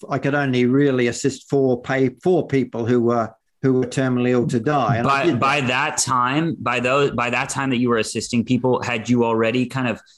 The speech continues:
Speaker 2: um, reached your final evolution in your viewpoint?
Speaker 1: No.
Speaker 2: Had you already had your opinion changes by then?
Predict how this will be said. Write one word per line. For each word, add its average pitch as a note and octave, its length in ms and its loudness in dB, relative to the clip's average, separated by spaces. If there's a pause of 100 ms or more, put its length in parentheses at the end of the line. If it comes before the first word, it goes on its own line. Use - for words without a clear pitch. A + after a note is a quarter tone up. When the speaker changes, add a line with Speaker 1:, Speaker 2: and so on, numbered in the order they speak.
(240)
Speaker 2:
um, G#2+ 460 2
reached A#2+ 560 -2
your A#2 100 0
final A#2 440 -2
evolution G#2+ 640 0
in G#2+ 200 -2
your G2+ 320 0
viewpoint? B2 640 0
Speaker 1:
No. D#3 100 0
Speaker 2:
Had A#2+ 100 -2
you B2+ 120 2
already B2+ 320 0
had A#2 320 -4
your G#2 180 0
opinion A2+ 500 0
changes G#2+ 520 -2
by A2 200 -2
then? A#2 300 0